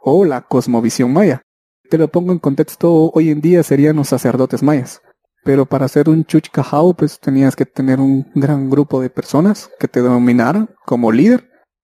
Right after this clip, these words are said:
Entonces ya te volvías una persona así. Pero aquí nos vamos a en-, enfocar a los Ajkij. Para ser un Ajkij, o como actualmente se les conoce como guía espiritual maya,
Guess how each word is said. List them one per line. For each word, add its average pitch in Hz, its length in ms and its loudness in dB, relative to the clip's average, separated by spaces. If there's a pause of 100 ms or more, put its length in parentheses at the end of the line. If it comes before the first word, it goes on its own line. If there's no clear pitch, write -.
Entonces 135 220 -4
ya 120 80 0
te - 140 -2
volvías 120 720 0
una 131 160 0
persona 117 380 -4
así. 202 240 0 (680)
Pero 147 200 2
aquí 160 160 0
nos 185 120 4
vamos 180 260 0
a 175 40 2
en-, 147 100 -2 (220)
enfocar 139 540 0
a 160 100 0
los 139 320 0
Ajkij. - 580 -2 (880)
Para 127 180 -2
ser 165 200 0
un 196 140 0
Ajkij, - 600 -2
o 135 160 0
como 131 240 -2
actualmente 151 540 -2
se 151 120 0
les 123 200 -4
conoce 127 400 -2
como 117 300 -2
guía 135 260 4
espiritual 139 540 -2
maya, 151 440 0